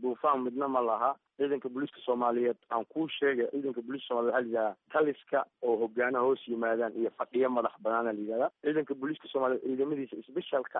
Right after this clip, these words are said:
ah ee hubka sita, ee la yaqaano waxaa ka mid ah daraawiishta booliiska Soomaaliyeed oo caan ah oo la yaqaano, iyo ciidanka birmadka booliiska Soomaaliyeed oo ayadana la yaqaano xarumaha wasaaradaha waardiyeya. Waxaa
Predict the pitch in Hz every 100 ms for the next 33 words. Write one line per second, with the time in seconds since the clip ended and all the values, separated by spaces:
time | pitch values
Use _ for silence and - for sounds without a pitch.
0 | - 127 127 - 113 117 113 113 - -
1 | 185 - 120 - 240 - - 127 - _
2 | - 127 127 131 127 127 127 127 - 131
3 | 135 147 139 123 - 139 123 113 120 127
4 | 131 151 - 131 113 123 123 117 117 113
5 | 113 123 170 - 113 - - 156 139 -
6 | 135 123 - 107 104 113 117 - 127 151
7 | 214 _ - 127 120 160 170 147 135 113
8 | 180 165 143 127 120 143 - - 120 120
9 | 131 127 123 135 123 117 - 123 127 117
10 | 120 135 120 120 110 117 127 127 131 131
11 | 123 143 156 175 - 131 127